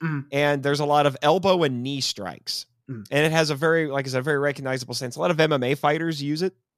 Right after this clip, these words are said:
Speaker 1: Mm. And thank you to, uh, also thank you to our friend from Scotland, uh, back on the underscore grid for pointing this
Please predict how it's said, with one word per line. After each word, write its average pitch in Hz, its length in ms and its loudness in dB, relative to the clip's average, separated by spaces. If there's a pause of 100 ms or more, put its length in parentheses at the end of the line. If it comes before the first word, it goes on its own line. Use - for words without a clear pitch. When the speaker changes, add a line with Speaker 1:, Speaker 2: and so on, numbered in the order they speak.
(720)
Speaker 1:
Mm. 123 200 -8 (1500)
And 175 320 6
thank 240 240 6
you 220 160 2
to, 170 520 8
uh, 165 140 8
also 170 460 6
thank 190 260 2
you 190 100 0
to 170 200 0
our 156 140 6
friend 156 400 2
from 143 180 2
Scotland, 147 600 4 (400)
uh, 143 460 8
back 160 380 4
on 156 280 6
the 139 260 4
underscore 151 500 0
grid 139 480 2
for 131 120 -2
pointing 156 400 0
this 139 180 0